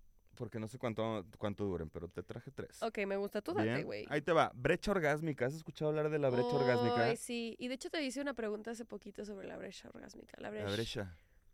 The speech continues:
Speaker 2: La brecha.
Speaker 1: Una muchacha que
Speaker 2: Que sí, sigue haciendo la misma, el mismo porcentaje.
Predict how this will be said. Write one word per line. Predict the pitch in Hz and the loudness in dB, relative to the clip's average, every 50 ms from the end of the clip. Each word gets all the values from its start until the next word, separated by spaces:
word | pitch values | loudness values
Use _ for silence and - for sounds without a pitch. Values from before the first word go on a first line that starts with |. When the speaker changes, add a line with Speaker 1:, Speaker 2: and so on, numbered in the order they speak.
| _ _ _ | _ _ _
Speaker 2:
La | - 214 | -10 -8
brecha. | 208 208 214 208 - - - _ _ _ _ - _ _ _ _ | -6 -6 -8 -8 -12 -18 -20 _ _ _ _ -20 _ _ _ _
Speaker 1:
Una | - 113 113 113 | -12 -8 -6 -6
muchacha | 113 113 110 - - 117 - - 113 - - _ _ - | -6 -6 -6 -6 -8 -8 -8 -8 -12 -12 -14 _ _ -16
que | 104 - 104 95 - - _ _ _ _ - - - - - - - - | -10 -8 -8 -8 -10 -12 _ _ _ _ -20 -20 -20 -20 -20 -20 -12 -8
Speaker 2:
Que | 233 233 | -8 -8
sí, | 214 - - 233 | -8 -8 -10 -12
sigue | 208 - 240 240 226 220 | -8 -6 -4 -2 -2 -2
haciendo | 214 - 240 240 247 254 | -4 -4 -6 -4 -4 -2
la | 254 240 226 | -2 -2 -2
misma, | 214 214 214 190 190 208 214 | -4 -4 -8 -8 -8 -8 -8
el | - - 202 | -8 -8 -8
mismo | 202 196 214 214 | -8 -8 -8 -10
porcentaje. | - 214 208 202 - 190 185 - 185 185 - - - 185 | -10 -10 -12 -12 -12 -14 -12 -12 -12 -12 -12 -14 -18 -18